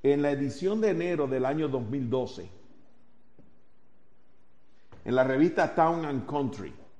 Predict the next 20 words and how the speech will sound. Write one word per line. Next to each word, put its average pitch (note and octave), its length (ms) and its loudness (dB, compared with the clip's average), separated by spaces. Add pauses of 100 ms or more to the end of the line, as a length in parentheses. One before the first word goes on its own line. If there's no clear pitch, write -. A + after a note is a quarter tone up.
una G#2 180 -6
revista G#2 580 -4
que G2+ 120 -8
se G2+ 160 -10
conoce G#2 440 -6
aquí G#2+ 220 -6
bastante, A2+ 600 -6
se C#3+ 100 -4
encontró D3+ 600 4
un G#3 200 2
artículo E3+ 560 2
escrito D#3+ 320 0
por C#3 160 2
una D3 160 0
mujer A2+ 680 -4 (2000)
llamada D#3 760 4
Patty D#3+ 680 2
Davis. G2+ 760 -2 (3250)
El D3+ 140 8
artículo C#3+ 800 8